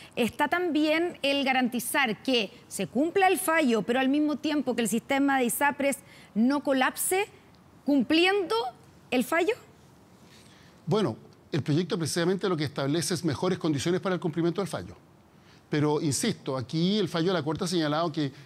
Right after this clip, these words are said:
Speaker 2: eh, las isapres son las que no cumplieron en su momento con la tabla de factores
Speaker 1: Mm.
Speaker 2: respectivos y, y, por tanto, tienen una deuda con sus afiliados.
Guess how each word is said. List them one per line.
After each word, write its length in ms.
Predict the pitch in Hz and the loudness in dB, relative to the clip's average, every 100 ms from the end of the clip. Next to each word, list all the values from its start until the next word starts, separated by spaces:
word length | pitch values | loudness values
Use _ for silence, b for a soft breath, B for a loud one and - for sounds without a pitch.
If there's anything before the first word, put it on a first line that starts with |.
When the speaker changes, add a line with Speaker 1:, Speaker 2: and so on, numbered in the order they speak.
| B - | B -14
Speaker 2:
eh, 340 | - 143 - 147 | -6 -6 -4 -4
las 340 | 147 147 - | -2 -4 -6
isapres 460 | - - 220 233 202 | -6 -2 -2 -2 -2
son 120 | 208 | -2
las 100 | 190 | -2
que 120 | - | -2
no 160 | 170 180 | -2 0
cumplieron 720 | 175 139 131 160 170 185 190 | 0 -2 -2 0 0 0 0
en 60 | 165 | -2
su 100 | 160 | -2
momento 460 | 143 156 165 160 | 0 0 -2 -4
con 320 | 151 147 143 135 | -2 0 0 -2
la 100 | 127 | -2
tabla 220 | 156 160 | 0 -2
de 60 | |
factores 520 | 139 131 - 156 170 165 B B B | -2 -6 -4 -2 -2 -4 B B B
Speaker 1:
Mm. 60 | 214 | -2
Speaker 2:
respectivos 640 | 208 175 - 262 123 107 B B B - | 0 -2 0 -2 -2 -4 B B B -8
y, 240 | 170 147 | -2 0
y, 40 | 156 | 0
por 180 | 147 131 | -2 -2
tanto, 640 | 196 196 170 190 185 180 | -2 -2 -2 0 0 -2
tienen 220 | 175 170 175 | 0 2 2
una 220 | 170 160 | 2 2
deuda 400 | 247 160 127 180 B B _ | 0 0 -4 -8 B B _
con 120 | 170 | -4
sus 220 | 151 165 | -2 -2
afiliados. 640 | 175 156 185 247 120 107 | -2 -2 0 0 -2 -8